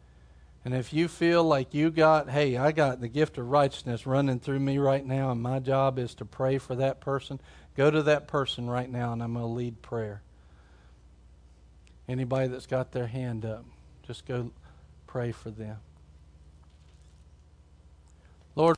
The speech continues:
right now, whether we need healing, deliverance,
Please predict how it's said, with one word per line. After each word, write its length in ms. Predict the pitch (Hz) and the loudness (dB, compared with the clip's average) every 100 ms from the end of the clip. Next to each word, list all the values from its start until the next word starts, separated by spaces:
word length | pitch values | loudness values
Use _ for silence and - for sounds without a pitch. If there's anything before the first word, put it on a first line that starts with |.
| - | 0
right 140 | 175 | -6
now, 400 | 151 175 151 127 123 | 0 2 4 0 0
whether 300 | 143 151 147 | 2 4 2
we 160 | 151 | 2
need 460 | 170 170 160 135 127 - - | 2 2 2 -2 -8 -16 -20
healing, 600 | - 160 170 175 185 196 190 - - - - - - - - - 123 | -2 2 4 4 2 -2 -6 -18 -20 -20 -20 -20 -20 -20 -20 -20 -2
deliverance, 1000 | 135 135 147 160 165 185 - - - | 0 6 6 6 2 -2 -4 -14 -20